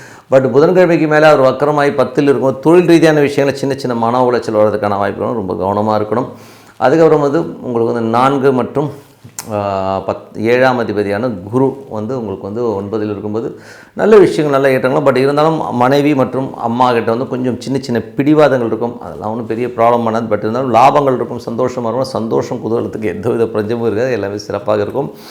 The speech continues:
ஐந்தாம் அதிபதி ஆறில் இருக்கும்போது வேலை செய்பவர்கள் வேலை பளு அதிகமா இருக்கிறதுக்கான வாய்ப்புகள் நிறைய இருக்கும். வேலை விஷயங்கள் வந்து நிறைய பிரயாணம் பண்ற மாதிரி விஷயங்களை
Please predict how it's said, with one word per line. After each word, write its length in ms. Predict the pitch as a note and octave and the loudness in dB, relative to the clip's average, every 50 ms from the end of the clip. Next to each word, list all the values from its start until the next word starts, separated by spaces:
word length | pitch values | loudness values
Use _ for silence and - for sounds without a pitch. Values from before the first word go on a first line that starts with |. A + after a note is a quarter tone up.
| - - - - | -20 -20 -20 -12
ஐந்தாம் 420 | - - B2 D3+ D#3+ F3 F3+ E3 D3+ | -6 -2 -2 2 4 2 4 4 2
அதிபதி 360 | C3 C3+ B2+ C3 C3 C3+ B2 | 0 0 -2 -2 -2 0 0
ஆறில் 320 | A#2 A#2 A#2+ B2 C3 B2+ | 0 0 0 0 0 0
இருக்கும்போது 440 | A#2+ A2+ G#2+ A2 G#2 G#2+ A#2 B2+ B2 - - A#2 | -2 -2 -2 -4 -4 -4 -4 -4 -6 -10 -14 -6
வேலை 300 | G#2 A#2 C3+ D#3 E3+ D#3+ | -2 0 0 2 2 2
செய்பவர்கள் 500 | D#3 E3 - C3+ B2+ A2 A#2+ A#2+ B2 C3 | 0 0 -4 -4 -2 0 -2 -2 -2 -2
வேலை 240 | A#2 A2+ A#2 A#2 A#2 | 0 0 0 0 2
பளு 200 | A2+ A#2 A2 G#2 | 0 2 2 2
அதிகமா 400 | G2 G2 G2+ G2+ G#2 G#2+ G#2+ G2 | 2 2 -2 -2 -2 -2 -2 -2
இருக்கிறதுக்கான 480 | - - F2+ F2+ F2 F2 F#2 F#2 F#2 F#2+ | -2 -4 -4 -4 -4 -6 -6 -8 -8 -8
வாய்ப்புகள் 320 | F#2 F2+ - - - B2+ A#2+ A#2 | -10 -10 -12 -12 -14 -14 -12 -12
நிறைய 220 | G2 - G2+ G2 | -8 -6 -4 -4
இருக்கும். 220 | F#2+ - G#2+ G#2+ | -4 -4 -6 -6
வேலை 300 | G2 G#2+ A#2 C3 C3 B2 | -4 -2 -2 -2 -2 -4
விஷயங்கள் 480 | A#2+ A2+ G#2 A2 A2+ - A#2 A2+ G#2 G2 | -4 -6 -8 -10 -8 -8 -6 -6 -4 -6
வந்து 180 | F#2+ G2 G#2 G2+ | -6 -6 -6 -6
நிறைய 380 | F2+ E2+ F#2 G#2 A2+ A2+ - | -6 -4 -4 -2 -4 -4 -4
பிரயாணம் 380 | - F#2+ F#2+ G#2 G#2+ G#2+ G#2+ G#2+ | -6 -8 -6 -6 -6 -6 -6 -8
பண்ற 180 | G2+ F#2 G2 | -8 -8 -8
மாதிரி 280 | G2 G2 F#2+ F#2 F#2 F2+ | -8 -8 -8 -8 -8 -8
விஷயங்களை 500 | F#2 F2+ F2 - F#2 F#2 G2+ C3 C3 - | -10 -10 -10 -10 -10 -8 -8 -10 -12 -14